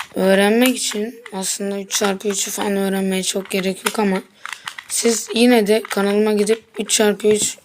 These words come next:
Rubik küp video çö-,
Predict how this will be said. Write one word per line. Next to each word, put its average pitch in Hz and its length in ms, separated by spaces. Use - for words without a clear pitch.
Rubik 220 240
küp 202 200
video 196 280
çö-, 196 300